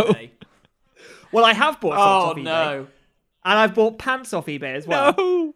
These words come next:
Speaker 2: They weren't used. Well, I don't know
Speaker 3: Were
Speaker 2: that,
Speaker 3: they
Speaker 2: I don't
Speaker 1: You
Speaker 2: know
Speaker 1: don't know that
Speaker 2: they,
Speaker 1: for sure.
Speaker 2: but they did
Speaker 3: Were they
Speaker 2: come
Speaker 3: from a police auction?
Speaker 2: They came packaged, but the bag was open, but I thought that was okay.
Speaker 1: Yeah.
Speaker 2: 'Cause that's like, 'cause that's, <laughs> that's close enough, though. <laughs>
Speaker 3: But that's the thing.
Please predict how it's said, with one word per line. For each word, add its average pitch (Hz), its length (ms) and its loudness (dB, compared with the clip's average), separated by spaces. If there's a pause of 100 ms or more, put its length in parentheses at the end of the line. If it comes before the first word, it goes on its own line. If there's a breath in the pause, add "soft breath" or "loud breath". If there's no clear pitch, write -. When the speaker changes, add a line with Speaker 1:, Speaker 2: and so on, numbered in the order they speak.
Speaker 2:
They 196 120 2
weren't 302 340 6
used. 220 560 -4
Well, 175 100 2
I - 60 4
don't 247 200 2
know 240 200 4
Speaker 3:
Were 190 60 4
Speaker 2:
that, 202 180 0
Speaker 3:
they - 60 -18
Speaker 2:
I 170 80 -2
don't 226 160 -2
Speaker 1:
You 175 80 -4
Speaker 2:
know 202 160 2
Speaker 1:
don't 156 80 2
know 170 120 -4
that 175 140 -2
Speaker 2:
they, - 80 -12
Speaker 1:
for 160 40 -12
sure. 139 420 -10 (420)
Speaker 2:
but 180 120 -4
they 214 100 0
did 262 160 -4
Speaker 3:
Were 147 80 2
they 156 60 2
Speaker 2:
come 180 80 0
Speaker 3:
from 175 120 0
a 160 80 0
police 156 480 -4
auction? 127 540 -6 (220)
Speaker 2:
They 214 120 2
came 277 280 0
packaged, 285 540 -8
but 185 120 -6
the 175 60 -12
bag 226 260 -4
was 208 140 -4
open, 240 360 -4
but 247 100 -4
I 233 120 -2
thought 214 220 -8
that 127 140 -14
was 143 140 -16
okay. 127 480 -16
Speaker 1:
Yeah. 107 280 -16 (100)
Speaker 2:
'Cause 226 120 -6
that's 302 280 -2
like, - 300 2 (260)
'cause 381 180 -2
that's, 370 300 4
<laughs> - 20 -20
that's - 720 2 (140)
close 311 420 0
enough, 392 540 -2 (120)
though. 220 300 0
<laughs> 440 960 -4
Speaker 3:
But - 440 0
that's 339 260 4
the 440 80 4
thing. 320 360 -8